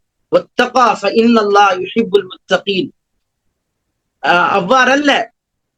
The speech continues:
"மன் அவுஃபா பிஹதி", எவர் ஒருவர் தன்னுடைய அக்ரிமெண்ட்டை, தன்னுடைய வாக்குறுதியை நிறைவேற்றுகிறாரோ, "வத்தகா", பிறகு அல்லாஹ்வை அஞ்சுகிறாரோ, நிச்சயமாக அல்லாஹ் முத்தகீன்களை நேசிக்கிறான் என்று சொல்கிறார்.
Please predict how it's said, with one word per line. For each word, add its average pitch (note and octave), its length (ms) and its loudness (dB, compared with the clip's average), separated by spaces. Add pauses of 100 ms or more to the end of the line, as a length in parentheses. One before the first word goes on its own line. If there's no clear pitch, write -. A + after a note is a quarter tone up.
(100)
"மன் B3+ 360 0
அவுஃபா A#3+ 460 0
பிஹதி", F3 360 -6
எவர் B3 280 2
ஒருவர் G#3+ 460 2 (120)
தன்னுடைய F#3+ 500 2
அக்ரிமெண்ட்டை, E3 720 -2 (360)
தன்னுடைய E3 720 2 (340)
வாக்குறுதியை F#3+ 640 0
நிறைவேற்றுகிறாரோ, F#3 1080 0 (120)
"வத்தகா", F3 680 -2
பிறகு F3+ 300 0
அல்லாஹ்வை G#3 460 2
அஞ்சுகிறாரோ, G3+ 840 0 (260)
நிச்சயமாக F#3 920 -2
அல்லாஹ் F#3 580 0 (340)
முத்தகீன்களை G3 800 -2
நேசிக்கிறான் E3+ 880 -4
என்று D3+ 200 -12
சொல்கிறார். - 420 -20